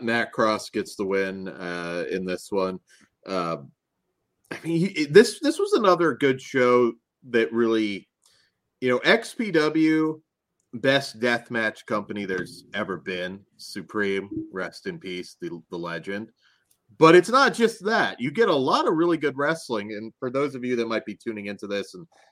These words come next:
only have a vague idea of what X P W is, there's some damn fine wrestling. If you're not entirely happy with the, uh, you know,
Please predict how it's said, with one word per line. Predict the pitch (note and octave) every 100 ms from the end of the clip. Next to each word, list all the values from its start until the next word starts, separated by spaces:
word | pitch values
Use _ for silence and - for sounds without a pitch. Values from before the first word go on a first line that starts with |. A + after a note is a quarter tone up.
| _ -
only | A#2+ A#2+
have | A2
a | G#2+
vague | F2 G#2 G#2 G2
idea | G2 F#2 F#2+ G2 G2
of | G2 F#2+ _ _
what | C#3 G#2 G#2+ A2 -
X | G2+ G2+ - -
P | G#2
W | G2 F#2 F2+ F2+
is, | G#2 B2 B2 - _ _ _ _ _ -
there's | A2+ C3+
some | A#2+ G#2+
damn | A#2+ C#3 C#3+
fine | C3+ C#3 C3 B2
wrestling. | A#2 C3 - F#2
If | F2+
you're | G#2
not | G#2+ A#2 B2 A#2+ _ A2+
entirely | A2 A2+ G#2+ A2 G#2 G2
happy | G2+ G#2 - G#2
with | G2 F#2
the, | F#2+ F#2 F2 _ _ - _ -
uh, | F2+ -
you | G#2 F#2
know, | F2